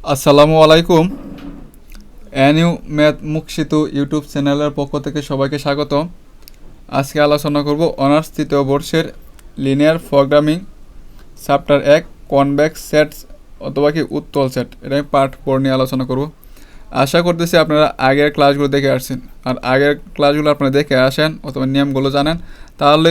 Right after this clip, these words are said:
কেবলমাত্র আপনারা এই অঙ্কটা বুঝবেন, নয়তো বুঝবেন না। যারা দেখেন নাই, অবশ্যই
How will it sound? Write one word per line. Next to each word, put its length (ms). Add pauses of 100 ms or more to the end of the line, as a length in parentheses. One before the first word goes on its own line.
(120)
কেবলমাত্র 440 (100)
আপনারা 320 (520)
এই 100
অঙ্কটা 300
বুঝবেন, 300
নয়তো 260
বুঝবেন 320
না। 60 (640)
যারা 140 (100)
দেখেন 240
নাই, 80 (180)
অবশ্যই 440